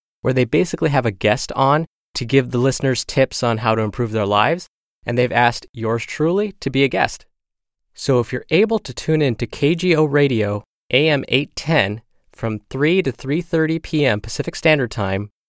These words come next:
you might hear me on the radio. And if you'd like more information, check out the host's website at brian copeland dot com. Now, today's post about sleep and waking up feeling alert comes from Steve Pavlina, as I mentioned before.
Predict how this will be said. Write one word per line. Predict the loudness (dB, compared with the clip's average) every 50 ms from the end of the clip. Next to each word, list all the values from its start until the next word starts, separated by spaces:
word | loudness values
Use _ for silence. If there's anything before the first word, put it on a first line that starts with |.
| _ -8
you | -4 -2
might | 0 2 4 4 4 2 0 -6
hear | -6 -2 0 2 2
me | 2 2 2 2 2 0 -2 _ _ _ -6
on | -4 -2
the | 0 0
radio. | 0 0 0 0 -2 -2 -4 -8 _ _ _ _ _ _ _ _ _ _ -6
And | -2 -2
if | -2 0 -2
you'd | -2 2
like | 4 2 2 2 0 2
more | 4 4 4 4
information, | 0 -2 -2 -2 0 0 0 0 -2 -2 -4 -4 -4 -6 -10 _ _ _ _ _ -2
check | 0 0 2 2 0
out | 0 0
the | 0 -2
host's | 2 2 2 2 2 0 -6 -8 -6
website | 0 2 2 2 2 -2 -6 -6 -4 -6 -8 _ -8 -6
at | -6 -6 -6 -4 0
brian | 2 4 4 4 4 2 0 -2
copeland | -4 4 4 4 4 4 0 -2 0 -2 -4 -6 -8 _ _ -2
dot | 0 0 0 0 -2
com. | -2 -2 -2 -2 -6 _ _ _ _ _ _ _ _ _ _ _ _ _ _ _ _ _ _ _ -2
Now, | -2 -2
today's | 0 0 4 4 4 4 2 -2
post | -2 -2 -2 0 0
about | 0 0 0 0 -2
sleep | -6 -6 -4 -2 -2 -2 -2 -2 -8 -10 -4
and | -2 0 0 2
waking | 0 0 0 0 -2 -2
up | -2 -2 -2
feeling | -2 0 2 2 2 0
alert | 0 0 2 2 2 2 0 -6 -10
comes | -4 -2 0 0 0
from | 0 -2 -2 0
Steve | 0 2 2 2 0 0
Pavlina, | 2 2 2 2 2 2 2 2 0
as | 0 0
I | 0
mentioned | 2 2 2 0 0 -2 -2
before. | -2 -4 -2 -4 -4 -4 -4 -10